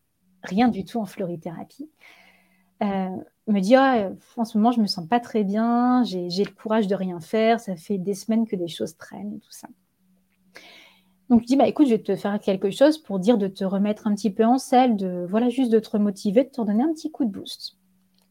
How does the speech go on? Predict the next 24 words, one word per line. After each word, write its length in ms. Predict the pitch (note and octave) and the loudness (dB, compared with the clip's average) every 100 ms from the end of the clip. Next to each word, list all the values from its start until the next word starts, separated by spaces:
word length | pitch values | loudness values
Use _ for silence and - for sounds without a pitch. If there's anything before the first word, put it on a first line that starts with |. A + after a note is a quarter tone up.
| _ | _
D'accord. 520 | G#3+ A#3 A#3+ - - _ _ _ _ _ _ - | -2 -2 -2 -10 -12 _ _ _ _ _ _ -4
Donc, 100 | A3 | -2
je 60 | G3 | -2
lui 120 | E3+ | -6
fais. 300 | - G3 F4+ - _ _ _ _ _ _ _ _ | -6 -6 -6 -10 _ _ _ _ _ _ _ _
Et 80 | A#3+ | 2
puis, 140 | C#4+ | 4
pareil, 380 | C#4+ B3+ G#3 A#3+ | 8 8 8 8
deux, 100 | A3 | 6
trois 260 | B3 C#4 C4 | 4 2 2
jours 180 | A3 G#3 | 2 0
après, 340 | F3+ - D4+ | -2 -2 0
elle 280 | C4+ F#3 F3 | 2 2 -2
dit, « 160 | F#3 F#3+ | -2 0
Ouais, 420 | G3+ A#3+ C4+ A#3 | 4 6 6 2
bon, 420 | F3+ F3+ G#3+ A#3+ - _ - | 2 0 0 -2 -12 _ -20
je 120 | - | -8
les 120 | F3+ F3+ | -4 -4
prends, 400 | - D4 E4+ D#4+ | -2 0 4 4
mais 440 | G#3+ F#3+ F3+ G3+ | 4 2 -2 -4
ça 120 | G#3 | -4
fait 100 | G3+ | -4
pas 160 | G3+ G3+ | -2 -2
grand-chose. » 600 | G3 G3 - C4+ F#4+ A#3+ | -2 -6 -2 0 2 0